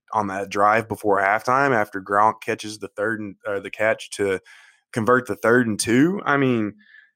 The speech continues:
Darrell Williams dropping the pass on fourth down in the fourth quarter, um, in the end zone. I mean, the Chiefs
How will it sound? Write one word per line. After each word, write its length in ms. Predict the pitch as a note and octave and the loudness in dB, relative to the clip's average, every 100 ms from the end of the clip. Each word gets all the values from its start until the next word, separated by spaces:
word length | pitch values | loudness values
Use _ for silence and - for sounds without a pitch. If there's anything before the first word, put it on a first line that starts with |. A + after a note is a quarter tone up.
| _ | _
Darrell 380 | A#2 B2 C3+ C3+ | 2 4 6 6
Williams 540 | A2+ B2+ D3 C#3+ C#3 | 6 6 6 4 2
dropping 420 | A#2+ B2+ C3 C3+ C3 | 2 2 4 2 2
the 100 | C3 | 2
pass 400 | C#3 C3+ C3+ A#2 | 2 2 0 -2
on 140 | A2+ | -4
fourth 340 | - A#2+ B2 | -4 -2 -2
down 440 | - A#2 B2 C3 B2 | -2 -2 2 0 0
in 60 | |
the 80 | A2+ | -4
fourth 340 | - A#2+ A#2 - | -6 -6 -6 -4
quarter, 600 | B2+ C#3 C#3 C#3 C#3 G#2+ | 0 2 4 4 2 2
um, 240 | G#2+ G2+ | -2 0
in 140 | A2+ | -2
the 100 | A#2+ | -2
end 280 | A#2 C3 C3 | 0 0 0
zone. 400 | C3 C3 C3 B2+ - | 0 2 2 0 -2
I 100 | A#2 | -4
mean, 280 | A#2 A2+ | -4 -4
the 80 | A2 | -6
Chiefs 500 | G#2+ C#3+ G3+ G#3 - | -6 -6 -6 -8 -12